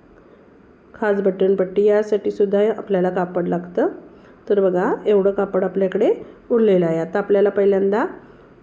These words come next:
कटोरी कट करून घ्यायचं आहे. तर हे बघा, हे आहे कटोरीचं पीस. तर तो बघा, अ, ही घडीची बाजू आहे आपली, त्या साईडला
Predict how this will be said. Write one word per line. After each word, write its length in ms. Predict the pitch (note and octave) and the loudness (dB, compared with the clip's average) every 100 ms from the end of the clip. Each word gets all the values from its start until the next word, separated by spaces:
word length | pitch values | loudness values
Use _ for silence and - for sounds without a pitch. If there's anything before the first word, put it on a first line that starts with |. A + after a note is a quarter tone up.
| - - - | -20 -20 -4
कटोरी 380 | A3+ G#3+ A3 G#3+ | 0 2 2 2
कट 160 | A3+ G#3+ | 2 -2
करून 380 | - G3 F#3+ G3+ | 0 0 2 4
घ्यायचं 360 | G#3 F#3 F#3 | 4 2 0
आहे. 340 | F3 F3 G3 E4 - - - - - - - - - - - - - - | -2 0 0 0 -6 -20 -20 -20 -20 -20 -20 -20 -20 -20 -20 -20 -12 -6
तर 80 | |
हे 60 | F#3 | -2
बघा, 140 | E3 | -2
हे 180 | E3 F#3 | 0 0
आहे 220 | F#3+ F#3 | 0 0
कटोरीचं 640 | F#3 F#3 F3+ F3+ F3+ F3+ C#4 - - - - - - - - | -2 -2 -2 -2 -2 -4 -4 -6 -18 -20 -20 -20 -20 -20 -4
पीस. 460 | G#3 B3 F4+ - - - - - - - - - - - - - - - - | 0 0 -2 -10 -18 -20 -20 -20 -20 -20 -20 -20 -20 -20 -20 -20 -20 -16 -2
तर 100 | F#3 F#3 | -2 2
तो 100 | G3+ | 2
बघा, 320 | G3+ F3+ G3+ E4+ - - - - - - | 2 0 -2 -4 -12 -20 -20 -20 -20 -6
अ, 300 | A3+ F#3+ F#3+ | -2 0 0
ही 160 | F#3+ G#3 | 0 2
घडीची 480 | G#3 G#3+ G#3 G3+ A#3+ | 2 2 0 -2 0
बाजू 240 | A#3+ A3 | 0 2
आहे 200 | G3 G3 | 2 2
आपली, 280 | F#3+ F#3+ D4 | 0 0 -2
त्या 260 | G4 G#3+ G3+ | 0 0 0
साईडला 540 | G#3 F3+ F3+ F#3 C#4+ | 0 0 0 0 0